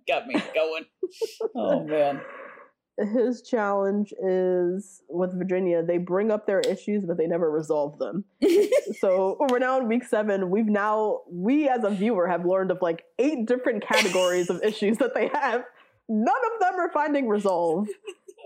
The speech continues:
Speaker 2: They just keep piling on the issues,
Speaker 1: Yep.
Speaker 2: and then they keep just, you know, making out and, and getting, you
Speaker 1: Mm-hmm.
Speaker 2: know, staying connected. And there's definitely an attraction there, but y'all need to
Speaker 1: Mm-hmm.
Speaker 2: push that shit to the side and deal
Speaker 1: Mm-hmm.
Speaker 2: with issue number one through seven, 'cause
Speaker 1: Yep.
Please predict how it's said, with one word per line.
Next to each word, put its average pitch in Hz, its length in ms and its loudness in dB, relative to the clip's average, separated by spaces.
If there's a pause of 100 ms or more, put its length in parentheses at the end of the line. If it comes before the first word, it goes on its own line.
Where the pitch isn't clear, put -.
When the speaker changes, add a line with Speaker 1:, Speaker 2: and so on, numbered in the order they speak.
(320)
Speaker 2:
They 226 80 2
just 277 180 -2
keep 294 240 0
piling 254 600 0
on 220 200 0
the 185 160 4
issues, 170 460 0
Speaker 1:
Yep. 170 240 4
Speaker 2:
and 202 80 4
then 180 80 0
they 196 100 2
keep 190 320 -4
just, 185 220 0 (580)
you 190 120 0
know, 160 320 0
making 165 360 -2
out 190 380 0
and, 160 220 0
and 160 200 -2
getting, 220 220 6
you 226 80 4
Speaker 1:
Mm-hmm. 233 120 4
Speaker 2:
know, 156 200 0 (380)
staying 175 240 0
connected. 185 560 -2
And 156 200 0
there's 175 220 2
definitely 208 400 0
an 214 80 0
attraction 190 480 -2
there, 160 140 0
but 156 160 -2 (120)
y'all 180 220 0
need 190 160 -2
to 185 80 -2
Speaker 1:
Mm-hmm. 190 80 -4
Speaker 2:
push 180 200 0
that 165 200 -2
shit 196 160 -6
to 202 60 -2
the 190 100 -2
side 196 440 -2
and 190 280 4
deal 262 120 6
Speaker 1:
Mm-hmm. 277 80 2
Speaker 2:
with 311 140 2
issue - 200 -4
number 170 240 -4
one 175 320 0
through 185 180 -4
seven, 147 460 -6
'cause - 240 -6
Speaker 1:
Yep. - 260 0